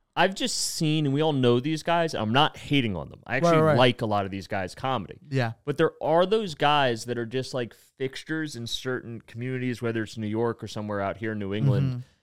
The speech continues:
Speaker 1: they've just been doing comedy for, like, twenty years, and it just
Speaker 2: Yeah.
Speaker 1: never really
Speaker 2: Picked up for 'em.
Speaker 1: happened for them.
Speaker 2: Sure.
Speaker 1: Like, they get some good work. They are extremely funny, but just
Speaker 2: Right.
Speaker 1: for whatever reason,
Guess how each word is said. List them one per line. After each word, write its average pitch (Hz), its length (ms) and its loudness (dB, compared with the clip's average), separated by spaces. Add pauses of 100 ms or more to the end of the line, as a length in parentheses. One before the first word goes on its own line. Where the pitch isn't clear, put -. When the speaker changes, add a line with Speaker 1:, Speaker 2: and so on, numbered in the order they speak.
(140)
Speaker 1:
they've 123 100 -10
just 147 160 -8
been 196 140 -2
doing 135 300 0
comedy 117 400 -4
for, 123 120 -10
like, 107 200 -6
twenty 110 320 -6
years, 101 640 -6 (460)
and 123 120 -2
it 120 80 0
just 143 240 -2
Speaker 2:
Yeah. 120 100 -2
Speaker 1:
never 120 680 2 (180)
really 117 200 0
Speaker 2:
Picked 113 120 2
up 180 140 2
for 135 180 -2
'em. 110 200 -6
Speaker 1:
happened 139 500 -2
for 180 180 -2
them. 214 200 -8
Speaker 2:
Sure. 196 260 2 (320)
Speaker 1:
Like, 160 100 0
they 247 120 0
get 349 140 0
some 254 140 -2
good 185 140 2
work. 160 320 0
They 131 120 4
are 127 380 4
extremely 127 480 0
funny, 127 360 0
but 107 180 -6
just 139 80 -2
Speaker 2:
Right. 131 160 2
Speaker 1:
for 135 60 2
whatever 147 260 4
reason, 131 640 -2